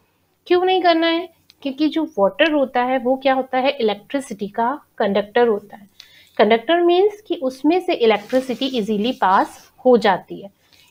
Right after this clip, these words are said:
इसीलिए अगर हमें, अ, हमारे हाथ गीले होंगे, wet होंगे, तो electricity means हमें क्या लग सकता है? electric shock भी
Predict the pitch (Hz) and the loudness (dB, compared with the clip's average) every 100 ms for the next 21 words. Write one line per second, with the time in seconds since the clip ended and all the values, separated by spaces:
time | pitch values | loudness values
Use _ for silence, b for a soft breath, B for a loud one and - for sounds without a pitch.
0 | b 247 320 330 339 294 240 277 277 247 | b -4 -2 0 0 0 0 0 0 -2
1 | 247 262 269 b b b b 226 214 226 | 0 0 -4 b b b b -4 -2 2
2 | 220 220 226 214 220 - 226 262 302 294 | 2 2 2 0 0 0 2 4 4 2
3 | 285 277 269 214 233 269 254 254 269 269 | 2 0 0 0 -2 -2 -2 0 0 -2
4 | - 294 - 233 208 - 233 226 226 262 | 0 0 2 0 -2 -2 -4 -4 -6 -4
5 | 277 254 254 254 247 247 262 254 254 240 | 0 0 0 -4 -2 0 2 2 0 -4
6 | - 269 302 247 202 - 277 - 226 185 | 0 0 2 0 0 -2 -6 -2 -2 -2
7 | - 254 403 | -2 -2 -2